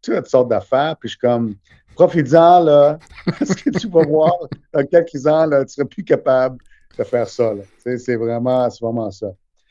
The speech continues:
Donc ça, c'est la gastro générale. Puis là, le reste, la gastro plus académique, c'est que pour des maladies vraiment organiques,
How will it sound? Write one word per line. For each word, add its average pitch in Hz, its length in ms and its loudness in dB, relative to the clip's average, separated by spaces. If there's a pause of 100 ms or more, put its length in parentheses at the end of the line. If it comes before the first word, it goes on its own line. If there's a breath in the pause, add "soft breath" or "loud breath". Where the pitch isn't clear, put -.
(320)
Donc 143 180 2
ça, 226 100 8
c'est 226 100 2
la 170 100 6
gastro 151 280 0
générale. 135 520 -6
Puis 151 120 -4
là, 160 100 6
le 165 120 4
reste, 175 260 -2
la 160 80 -6
gastro 139 340 -6
plus 156 220 -12
académique, 143 580 -2
c'est - 160 -4
que 120 300 -4 (520 soft breath)
pour 208 140 0
des 165 100 4
maladies 139 540 0
vraiment 135 540 -2
organiques, 135 1000 -2